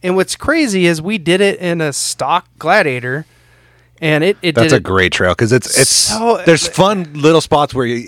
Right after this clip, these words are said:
Speaker 2: it gets a little sketch, or
Speaker 1: Yep.
Speaker 2: especially if you're inexperienced. Like, i-, it's, it's, it's a lot of fun, but then it's just as great views, like, seeing Dead Horse
Speaker 1: Yeah.
Speaker 2: Point from the backside is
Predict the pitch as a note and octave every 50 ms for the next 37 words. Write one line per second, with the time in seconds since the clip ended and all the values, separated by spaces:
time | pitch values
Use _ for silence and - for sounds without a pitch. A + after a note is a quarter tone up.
0 | D#2 A#2 A#2+ A#2 - C#3+ C#3 - D#3 E3+ F3+ - - - D#3+ D#3 E3 F3+ - -
1 | - C#3+ C3 C3 C#3+ D#3 F3 E3+ - E3 D3 - D3+ C#3 C3 B2+ C#3+ C3 - -
2 | - C3+ D3+ F3 F#3 D#3+ - C3+ A#2 G#2+ G#2 - - - - _ - D2+ C#2+ -
3 | - A2 A2 G#2 - - - - - - - - - - - - - - _ _
4 | _ - - - _ _ - F#2+ F2+ _ _ _ _ _ _ _ _ _ - -
5 | A2 G#2+ F#2+ - - - - - G2 F#2+ - G2 F2+ F2 E2+ E2 - F#2+ F2+ F2+
6 | E2+ F2 E2 F#2 F#2+ F#2 - _ _ _ - E2+ E2+ G#2 G2 F#2+ F#2+ F#2 F#2 F#2+
7 | F#2+ F#2+ - - - F#2+ F#2 - - G2+ F#2+ - - - F#2+ E2+ E2+ - - F#2
8 | F#2 F#2 G2 A2 A2+ A2 F#2 D#2+ E2+ G2 G2 G2+ G2 G2 F#2+ F#2+ F#2 - - F2+
9 | E2+ E2+ D#2+ - - _ _ _ _ _ - - - A#2+ G#2+ G2 E2 - - G2+
10 | G2 G2 G#2 G#2 G#2 G2+ - - - _ _ _ _ - B2 C3+ C#3+ E3 F#3+ G3+
11 | F#3 A#2+ A2 - A2+ G2+ G#2 F2 F#2 F#2+ G2 G2 - - A#2+ A2 A#2 B2+ C3+ B2+
12 | G2+ F#2+ F#2 E2+ D#2 - - - -